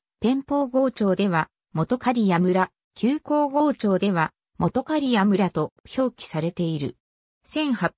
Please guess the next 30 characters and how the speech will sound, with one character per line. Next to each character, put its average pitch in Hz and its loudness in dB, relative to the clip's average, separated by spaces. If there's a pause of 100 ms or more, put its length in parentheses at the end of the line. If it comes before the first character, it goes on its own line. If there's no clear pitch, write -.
百 269 -4
七 269 -2
十 202 0
六 160 -2
年 262 2
の 175 0
戸 175 -2
数 233 -2
は 165 2
三 262 -2
百 170 -4
九 247 -2
十、 160 -2 (220)
人 240 0
口 262 0
は 240 2
千 254 0
五 180 0
百 262 -6
九 254 -2
十 165 0
八。 - -6 (420)
千 302 -2
八 180 -4
百 247 -4
八 240 -4
十 254 -2
一 247 -4
年 202 2
に、 156 -2